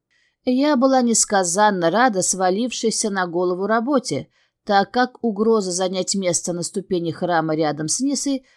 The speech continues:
отодвигалась на неопределенное время. К тому же Бек время от времени ставил нас в известность, что меня все еще ищут,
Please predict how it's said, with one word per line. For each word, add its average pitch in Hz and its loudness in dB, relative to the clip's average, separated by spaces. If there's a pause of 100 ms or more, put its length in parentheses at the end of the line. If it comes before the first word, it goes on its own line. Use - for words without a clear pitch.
(120)
отодвигалась 240 0
на 226 -2
неопределенное 175 -2
время. 151 -4 (440)
К - -18
тому 285 2
же 269 0
Бек 226 -2
время 226 0
от 190 -6
времени 165 -2
ставил 254 0
нас 196 -2
в 180 -6
известность, 160 -6 (240)
что - -4
меня 254 0
все 247 -4
еще 247 -2
ищут, 277 -2